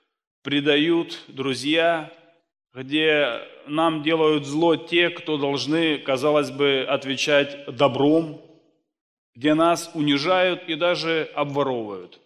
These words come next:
Вот в таком мире мы с вами живём. И поэтому неизбежно страдаем от несправедливого отношения к себе. Не всегда. Иногда нас справедливо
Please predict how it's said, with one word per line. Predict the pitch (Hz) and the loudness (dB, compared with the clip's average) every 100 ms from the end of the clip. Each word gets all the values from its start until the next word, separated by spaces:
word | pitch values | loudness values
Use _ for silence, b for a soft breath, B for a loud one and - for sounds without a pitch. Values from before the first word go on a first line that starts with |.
| _ _ | _ _
Вот | 170 180 | -2 0
в | |
таком | - 170 180 196 180 | 0 -2 2 2 2
мире | 151 170 185 170 | 0 0 0 0
мы | 147 147 180 | 0 0 -2
с | - 135 | -4 -2
вами | 143 151 143 | 0 0 0
живём. | 123 127 117 92 - _ _ _ _ _ _ _ | -2 -4 -4 -8 -16 _ _ _ _ _ _ _
И | 139 | -6
поэтому | 139 143 170 165 160 156 139 - - _ _ _ | -2 2 2 2 2 0 -2 -8 -20 _ _ _
неизбежно | 143 147 139 127 139 185 170 170 165 156 - - | 0 2 2 0 0 0 0 0 0 -2 -8 -20
страдаем | - - 147 127 110 85 - _ _ _ _ _ _ _ | -16 -8 -6 -4 -6 -8 -16 _ _ _ _ _ _ _
от | - 127 | -8 -4
несправедливого | 139 139 143 147 143 139 156 175 160 151 - | -2 -4 -2 -2 0 2 4 4 2 0 -2
отношения | 139 131 127 - 127 123 120 | -6 -6 -4 -2 -4 -6 -8
к | |
себе. | - 123 107 90 - _ _ | -10 -10 -10 -14 -18 _ _
Не | 180 | -4
всегда. | 190 - 123 123 139 143 - - _ _ _ _ | -4 -2 -2 0 0 -2 -12 -20 _ _ _ _
Иногда | 139 139 170 | -2 0 2
нас | 170 151 - | 2 0 -2
справедливо | 147 139 123 120 143 151 147 | 0 0 0 -2 -2 -2 -4